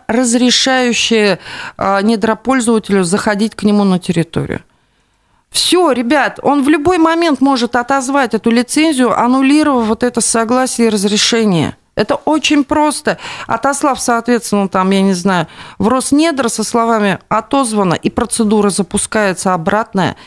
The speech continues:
Я это вот на примере Подольска демонстрировала пока. Вы в любой момент... Но тут вопрос другой. Вот этот глава несчастный сельсовета, который боится даже выйти к людям, он в состоянии сказать: "Нет, У Г М К холдинг".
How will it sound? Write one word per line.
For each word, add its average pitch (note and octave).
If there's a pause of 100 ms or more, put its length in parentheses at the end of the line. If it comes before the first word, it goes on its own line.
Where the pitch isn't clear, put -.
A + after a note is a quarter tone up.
(240)
Я G3
это A3+
вот A#3+
на A#3+
примере A#3+
Подольска A#3+
демонстрировала G#3+
пока. E3+
Вы F3+
в F3
любой G3+
момент... D4 (380)
Но B3+
тут C4+
вопрос C4
другой. F#3+ (320)
Вот A3+
этот C4+
глава C4
несчастный A#3
сельсовета, A#3
который G3+ (320)
боится B3+
даже G3
выйти E3
к -
людям, - (1040)
он B3
в -
состоянии E4
сказать: B3
"Нет, C4+
У A3+
Г G#3+
М G3
К E3+
холдинг". -